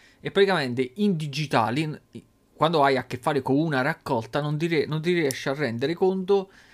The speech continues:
del, di quante pagine sia costituito i singoli elementi. E quindi praticamente io pensavo fosse lungo come gli altri romanzi, e invece praticamente non, non finisce mai e non so a che punto sto, non so se sto a metà, a due terzi o via dicendo.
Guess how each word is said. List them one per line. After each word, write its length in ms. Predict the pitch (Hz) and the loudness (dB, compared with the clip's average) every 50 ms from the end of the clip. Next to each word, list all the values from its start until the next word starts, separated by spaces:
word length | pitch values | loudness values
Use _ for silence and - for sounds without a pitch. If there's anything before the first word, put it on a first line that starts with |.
| - _ _ | -20 _ _
del, 800 | - 139 143 143 143 143 139 139 139 135 139 139 131 127 123 123 | -8 -6 -4 -2 0 2 2 2 2 2 0 -2 -2 -4 -4 -4
di 80 | 123 139 | -4 -2
quante 320 | - 170 160 156 143 165 | -2 0 0 0 -2 2
pagine 720 | - 151 139 147 135 - 147 139 139 135 123 101 - - _ - | 2 2 2 2 0 -2 -2 -2 0 -2 -2 -4 -8 -14 _ -16
sia 220 | - - - 139 123 | -12 -4 -2 -2 -2
costituito 500 | 131 120 - 143 131 147 139 127 135 120 | -2 -4 -4 -4 -2 -2 0 0 0 -2
i 180 | 117 117 120 | -2 -2 -4
singoli 460 | 113 113 - 139 131 127 123 123 123 | -6 -6 -6 -4 -4 -2 2 2 2
elementi. 600 | 120 117 120 120 117 104 104 107 113 - 127 117 - _ _ _ _ _ _ - _ _ - | 4 2 2 0 0 -2 -4 -6 -6 -8 -12 -14 -14 _ _ _ _ _ _ -20 _ _ -10
E 60 | 156 | -6
quindi 220 | - - 220 190 | -4 -2 -2 0
praticamente 400 | 165 151 151 196 170 165 180 175 | 0 0 0 -2 -2 -2 -2 -2
io 100 | 156 151 | -2 0
pensavo 480 | 127 135 131 131 117 - 139 120 107 107 | 0 -2 -2 -2 -2 -2 0 0 -2 -2
fosse 920 | - - 135 117 - - - - 123 107 104 95 80 65 - - - 69 101 | -4 -4 -6 -6 -6 -10 -10 -8 -6 -6 -6 -8 -8 -10 -14 -16 -16 -12 -6
lungo 400 | 120 139 147 139 131 117 131 117 | -4 -2 -2 -2 -2 -6 -8 -8
come 220 | - 123 120 120 | -8 -6 -4 -4
gli 120 | 117 120 135 | 0 2 2
altri 240 | 131 - - - | 2 2 -2 -6
romanzi, 600 | 117 117 117 127 113 113 - 110 - - 214 254 - _ _ _ _ - - - - - _ _ | -6 -4 -2 -2 -4 -4 -8 -10 -10 -8 -8 -10 -12 _ _ _ _ -20 -20 -20 -20 -20 _ _
e 100 | _ - | _ -6
invece 360 | 175 185 151 123 143 156 147 113 | -4 -2 0 0 0 0 -2 -4
praticamente 340 | 101 113 120 120 127 123 | -4 -6 -4 -4 -4 -4
non, 240 | 110 110 113 117 117 135 | -4 -6 -6 -6 -6 -6
non 300 | 123 120 117 120 131 120 | -6 -6 -6 -6 -8 -6
finisce 600 | - 156 143 143 147 156 147 - - - 180 180 | -4 -2 0 0 2 2 0 0 2 2 2 2
mai 340 | 170 127 120 135 143 135 | 4 4 4 4 4 4
e 40 | 131 | 2
non 240 | 131 127 131 143 135 | 0 -2 -4 -6 -6
so 300 | - - - 151 143 135 | -8 -4 2 4 4 6
a 220 | 123 123 123 123 - | 6 4 4 2 -2
che 140 | - 139 131 | -4 -4 -4
punto 380 | - - - 135 131 113 131 127 | -4 -6 -6 -6 -4 -2 -4 -4
sto, 320 | - - - 120 113 113 | -4 -6 -4 -2 -2 0
non 160 | 110 110 110 | -2 -4 -6
so 100 | - 120 | -6 -6
se 80 | 113 117 | -6 -6
sto 160 | - - - | -4 -2 -2
a 60 | 113 | 0
metà, 460 | 117 117 113 117 117 - 113 107 110 | 0 0 -2 -2 -2 -2 0 0 0
a 40 | 110 | 0
due 240 | 107 117 120 120 117 | -2 -4 -8 -8 -8
terzi 640 | 117 - 113 107 107 104 - - - - - 117 110 | -6 -6 -6 -6 -6 -8 -10 -14 -14 -10 -8 -6 -6
o 100 | 107 104 | -6 -6
via 160 | 104 110 110 | -6 -8 -10
dicendo. 500 | 104 95 107 117 - - 123 - 147 | -10 -10 -12 -14 -14 -16 -16 -16 -18